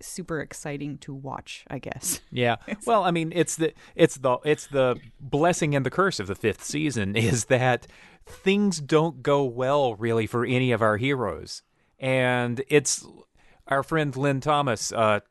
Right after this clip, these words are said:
Speaker 2: talks about one of the things she loves the most about Torchwood is that it's a group of people who are not very good at their jobs. Series five is our cast being not very good at their new jobs.
Speaker 1: <laughs>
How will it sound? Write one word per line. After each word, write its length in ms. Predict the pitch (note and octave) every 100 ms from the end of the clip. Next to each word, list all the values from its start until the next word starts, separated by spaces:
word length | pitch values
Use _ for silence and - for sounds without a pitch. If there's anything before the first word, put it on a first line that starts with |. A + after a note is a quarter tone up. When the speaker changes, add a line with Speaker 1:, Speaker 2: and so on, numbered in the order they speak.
| -
Speaker 2:
talks 260 | C3+ C3
about 280 | B2 A#2+ A2+
one 100 | B2+
of 80 | A#2+
the 60 | A2+
things 240 | C3+ A#2+
she 140 | - A2+
loves 300 | B2 B2+ -
the 80 |
most 280 | A#2 A#2+ A2+
about 300 | A2 G#2+ -
Torchwood 580 | - C3+ C3+ - A2 G2
is 180 | G2+ G2
that 200 | G#2+ G#2
it's 180 | G#2+ A#2
a 60 |
group 280 | F#2+ A#2+ A#2
of 100 | A2+
people 240 | B2 A#2
who 120 | G#2 A2
are 120 | G#2
not 280 | A2+ B2 A2
very 240 | B2 A2+
good 220 | G#2+ A2
at 100 | A2+
their 160 | G#2+ G2
jobs. 540 | A#2+ A2+ F#2 E2 - - -
Series 460 | - G3 G#3 F3 -
five 400 | D3+ D#3 D#3 C#3
is 220 | A#2 -
our 240 | A#2+ D#3
cast 500 | - D3 C3+ B2 -
being 280 | A#2+ C3 A#2+
not 200 | B2+ C#3+
very 240 | B2+ C3+ B2+
good 220 | B2 A#2+
at 80 | B2+
their 140 | G#2+
new 260 | G#2 G#2+ G#2+
jobs. 560 | G#2+ G2+ F#2 C3+ -
Speaker 1:
<laughs> 20 | -